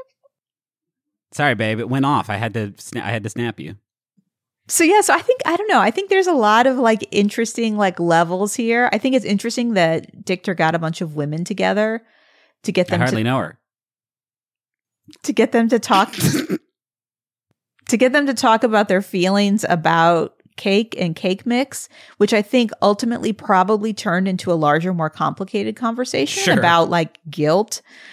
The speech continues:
Speaker 2: uh, and lack of time and the kind of, like, discomfort with this, like, modern convenience that is, like, taking some of their agency away, but also giving them more time to do more things for themselves.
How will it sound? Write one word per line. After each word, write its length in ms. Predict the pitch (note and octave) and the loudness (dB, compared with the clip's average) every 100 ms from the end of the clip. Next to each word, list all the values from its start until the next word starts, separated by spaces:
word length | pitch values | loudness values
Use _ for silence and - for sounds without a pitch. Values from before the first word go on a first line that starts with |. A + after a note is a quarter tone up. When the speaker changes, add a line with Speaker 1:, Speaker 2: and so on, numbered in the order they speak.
| - - | -20 -6
Speaker 2:
uh, 460 | - G3 F3+ E3+ E3 | 2 4 6 4 2
and 160 | F#3 E3+ | 0 0
lack 280 | D3+ D3 E3 | 0 -2 -6
of 140 | - | -10
time 640 | - C#3+ C3+ C#3+ G3 A3 - | -10 -8 -4 -2 -2 -2 -4
and 220 | F#3 E3 | -2 0
the 80 | D#3+ | 0
kind 300 | - F#3 F3 | -2 -2 0
of, 220 | D#3+ D#3 | -2 -2
like, 240 | D#3+ D#3+ D#3 - - | -2 -2 -4 -12 -4
discomfort 840 | F3 - - F3 F3 - G#3 G#3 | -4 -4 -4 -4 -2 0 0 2
with 180 | F3+ E3+ | -2 -2
this, 220 | E3+ E3 | -2 -4
like, 160 | E3 D#3 | -4 -4
modern 480 | D3+ D3+ D#3+ E3 D#3+ | -2 0 0 -4 -6
convenience 800 | - D3+ D3 D3+ F3 G#3+ - - | -6 -6 -4 -2 -2 -4 -4 -4
that 160 | D#3 | -2
is, 180 | D#3 D#3 | -2 -4
like, 300 | D3+ D3+ - _ _ _ _ | -4 -6 -8 _ _ _ _
taking 420 | - E3+ E3 E3 E3 | -6 -6 -4 -6 -6
some 200 | F3+ E3 | -4 -4
of 120 | D#3 | -4
their 160 | D#3 D3+ | -4 -2
agency 580 | D#3+ D#3+ F#3+ F#3+ G#3+ G#3+ | -2 -2 -4 -6 -4 -2
away, 300 | G#3+ A3 A3+ | 0 0 0
but 120 | F3+ | 0
also 220 | D#3 - | -2 -4
giving 280 | D3+ D3+ D3+ | -8 -8 -6
them 100 | D3+ | -8
more 160 | D3 D3 | -8 -10
time 340 | - C#3 D#3+ | -8 -8 -8
to 140 | - | -10
do 100 | C3+ | -12
more 140 | D3 D#3 | -10 -10
things 300 | - D#3 - | -10 -14 -12
for 100 | D#3 | -12
themselves. 540 | D3 D3 C#3+ D#3+ G#3 | -10 -8 -4 -4 -6